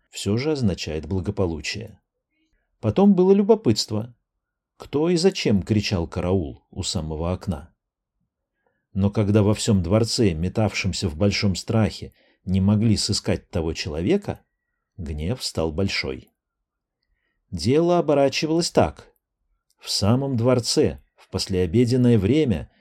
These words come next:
человек мог причинить беспокойство и остаться неразысканным. При том же никто не мог знать, с какой целью было крикнуто «караул». Может быть, это было предостережение раскаявшегося злоумыслителя.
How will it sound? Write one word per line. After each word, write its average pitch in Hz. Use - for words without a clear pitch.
человек 92
мог 104
причинить 95
беспокойство 110
и 98
остаться 85
неразысканным. 98
При 90
том 107
же 120
никто 101
не 107
мог 110
знать, 101
с -
какой 110
целью 139
было 92
крикнуто 95
«караул». 92
Может 82
быть, 123
это 92
было 85
предостережение 90
раскаявшегося 101
злоумыслителя. 101